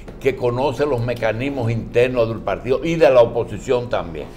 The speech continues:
Lo que nosotros quisiéramos es que él nos dedique un tiempecito para que nos explique el tema anterior, de si él entiende que como van las cosas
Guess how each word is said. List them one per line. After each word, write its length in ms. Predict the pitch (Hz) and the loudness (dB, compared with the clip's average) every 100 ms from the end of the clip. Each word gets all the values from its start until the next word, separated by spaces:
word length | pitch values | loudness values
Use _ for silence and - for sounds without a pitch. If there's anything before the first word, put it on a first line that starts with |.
| - - - | -16 -12 -6
Lo 100 | 120 | -4
que 120 | 139 | -4
nosotros 420 | 143 123 180 180 | -4 -6 -6 -6
quisiéramos 540 | 151 117 131 120 113 107 | -8 -4 -2 -2 -2 -6
es 60 | |
que 80 | 117 | -6
él 80 | 123 | -4
nos 180 | 139 139 | -4 -2
dedique 460 | 120 113 113 - 101 | -2 -4 -8 -10 -10
un 220 | 139 147 | -10 -6
tiempecito 840 | 151 131 - 98 - 78 - - - - - - - - - - - - | -6 -6 -6 -8 -8 -10 -10 -14 -16 -18 -18 -18 -18 -18 -18 -18 -18 -4
para 280 | - 107 101 | 0 0 0
que 260 | - 98 90 101 | -4 -6 -6 -8
nos 220 | 101 101 | -6 -4
explique 640 | 95 - 123 123 - - - | -6 -6 -6 -6 -8 -8 -6
el 200 | 120 113 | -6 -4
tema 340 | 139 143 151 | -4 -2 -4
anterior, 640 | 143 147 139 151 131 - - - - - - - - - - - 101 | -6 -4 -2 0 0 -2 -10 -16 -16 -16 -18 -18 -16 -16 -14 -10 -4
de 140 | 117 | -2
si 280 | 110 113 139 | 0 2 4
él 140 | 165 | 4
entiende 640 | 165 139 120 131 123 117 - | 2 -4 -4 -2 -2 -4 -6
que 160 | 110 | -6
como 320 | - 113 110 107 | -6 -4 -2 0
van 280 | 135 160 | 0 2
las 260 | 160 113 - | 0 -2 -6
cosas 800 | - 127 123 - 78 - - | 0 6 6 4 -2 -6 -10